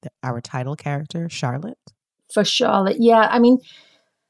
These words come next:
Speaker 2: if you look at Cecil Beaton's picture from the nineteen fifties of Charles James's collection of evening gowns from that period, that was our first image on the wall that we put up in our office.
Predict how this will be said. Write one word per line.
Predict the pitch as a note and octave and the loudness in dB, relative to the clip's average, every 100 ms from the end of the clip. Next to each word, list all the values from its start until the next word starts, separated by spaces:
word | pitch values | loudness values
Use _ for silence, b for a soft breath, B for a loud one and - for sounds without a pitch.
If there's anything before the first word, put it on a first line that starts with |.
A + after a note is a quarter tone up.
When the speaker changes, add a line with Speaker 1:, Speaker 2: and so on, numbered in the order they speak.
| _ _ _ | _ _ _
Speaker 2:
if | D4 C#4+ | 0 2
you | D#4+ | 4
look | D#4+ E4 | 4 4
at | A#3+ | 2
Cecil | - B3+ - A3+ | 2 2 4 2
Beaton's | - A3+ A3+ - A#3 - | 4 2 2 2 2 2
picture | - G#3+ - - G#3 | -2 -2 0 0 0
from | A3+ G3+ | 2 2
the | |
nineteen | G3+ F#3+ F#3+ G3+ F#3+ | 2 0 -2 -2 -2
fifties | F3+ G3 F#3 - G#3 G3+ G3 | -2 -4 -4 -2 0 2 0
of | - F3+ - | -2 -6 -6
Charles | - - F3+ F#3 F#3+ - - | -8 -2 0 0 -2 -8 -10
James's | - F3+ F3 F#3 - E3+ | -4 -2 0 -2 -4 -8
collection | - - F3 E3+ - - F#3 | -8 -4 -2 -2 -4 -6 -4
of | F3 - | -4 -2
evening | E3+ E3+ F#3+ F#3+ | -2 0 0 0
gowns | F#3+ G3+ G#3 A3 A3+ A#3 - | 0 2 2 2 2 0 -4
from | A3+ G3+ | -2 0
that | F#3 - | 0 -4
period, | - F#3+ F3+ F#3 F3+ D#3+ | -4 0 2 0 -2 0
that | F#3+ G#3 | 0 2
was | A3 F#3 | 0 0
our | F#3+ E3+ E3+ | 2 2 2
first | - - - - F#3 F#3 G#3 - - - - - _ | -4 -20 -16 -2 0 2 0 -4 -8 -10 -14 -16 _
image | - A3 A3 A3+ - | 0 2 4 2 0
on | A3 G#3+ | 0 4
the | G#3 | 4
wall | G#3 G3+ G3+ G#3+ A3+ - | 4 4 4 4 0 -4
that | F#3 | -2
we | G#3 G3+ _ | 0 -2 _
put | - G3+ | -4 -2
up | F#3+ | -2
in | F#3 | -2
our | F3 E3 | 0 0
office. | E3+ F3 F#3+ F#3+ - - | -2 -2 -2 -2 -6 -12